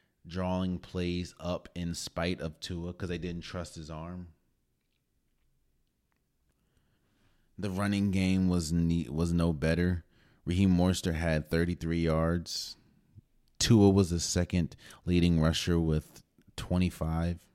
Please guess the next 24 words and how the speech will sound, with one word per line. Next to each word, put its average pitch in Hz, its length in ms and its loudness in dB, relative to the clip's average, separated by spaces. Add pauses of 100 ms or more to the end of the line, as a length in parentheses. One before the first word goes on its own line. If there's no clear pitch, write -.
(2000)
And 87 160 2
Tyreek 101 400 4
Hill 98 280 4
had 82 440 0 (260)
sixty-two 95 640 -2
yards, 82 480 2
and 82 160 -10
one 87 140 -6
of 78 120 -10
them 80 240 -10
was 78 220 -12
a 71 180 -14 (460)
busted 90 540 -8
coverage 73 640 -6 (320)
that 80 160 0
he 78 480 -2 (120)
had 82 260 -10
to 80 240 -14 (120)
weave 87 380 -10
around 85 300 -10
a - 20 -14
bunch 76 300 -14
of - 40 -20
people. - 320 -18